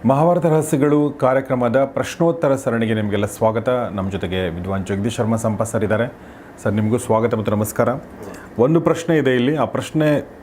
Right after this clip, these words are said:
ಕೇಳಿದವರು, ಆ, ನರಸಿಂಹ ಸಿಕ್ಸ್ ನೈನ್ ಏಟ್ ಒನ್ ಅಂತ ಅವ್ರದ್ದು,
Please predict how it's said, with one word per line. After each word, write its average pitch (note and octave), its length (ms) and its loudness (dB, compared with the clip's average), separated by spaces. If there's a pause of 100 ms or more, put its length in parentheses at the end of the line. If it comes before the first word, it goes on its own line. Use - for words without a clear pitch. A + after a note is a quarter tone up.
(1120)
ಕೇಳಿದವರು, D#3+ 580 4 (720)
ಆ, A2 60 2 (1500)
ನರಸಿಂಹ C#3+ 720 2
ಸಿಕ್ಸ್ - 360 -4
ನೈನ್ C3 140 4
ಏಟ್ A2 200 2
ಒನ್ G#2 160 0
ಅಂತ G2 140 -2
ಅವ್ರದ್ದು, F#2+ 320 2